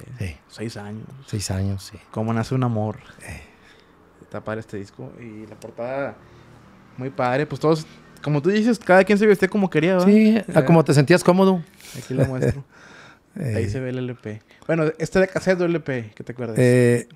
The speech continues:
Speaker 1: oye, ahí ya era disco.
Speaker 2: Disco, compact
Speaker 1: Eh, co-,
Speaker 2: disc.
Speaker 1: eh, ey, el compact disc, sí.
Speaker 2: ¿Te tocó ver ese cambio de,
Speaker 1: Sí.
Speaker 2: de L P
Speaker 1: Sí.
Speaker 2: a cassette?
Speaker 1: Sí.
Speaker 2: Y luego compact disc.
Speaker 1: Ajá.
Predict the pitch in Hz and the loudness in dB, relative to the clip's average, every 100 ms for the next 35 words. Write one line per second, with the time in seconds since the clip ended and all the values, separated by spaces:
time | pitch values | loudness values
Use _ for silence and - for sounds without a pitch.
0 | _ - 135 127 - - - 123 135 135 | _ 0 0 0 -12 -18 0 2 6 6
1 | 135 113 107 - - _ _ _ 131 - | 6 4 -2 -6 -18 _ _ _ -6 -6
2 | - - 160 175 - 143 139 151 - 139 | -14 -4 -2 -2 4 4 6 2 2 0
3 | 131 127 98 107 - 113 110 98 107 - | 2 2 2 -4 -8 -10 -10 -14 -18 -20
4 | - - _ _ _ _ _ _ 143 147 | -20 -20 _ _ _ _ _ _ -4 0
5 | 165 170 175 175 160 160 170 156 139 113 | 4 4 4 0 -2 0 2 2 0 -2
6 | 101 - - - 123 127 123 123 170 170 | -10 -16 -10 2 2 2 -2 0 -2 0
7 | 156 196 - - 156 - _ - 120 113 | -2 -2 -4 2 2 2 _ -10 -10 -8
8 | - - 165 185 - 147 - 123 123 131 | -10 -4 -4 -2 2 2 2 -6 -4 -2
9 | 135 135 117 117 113 - - 101 151 | -4 -8 -10 -10 -12 -10 -4 -2 -2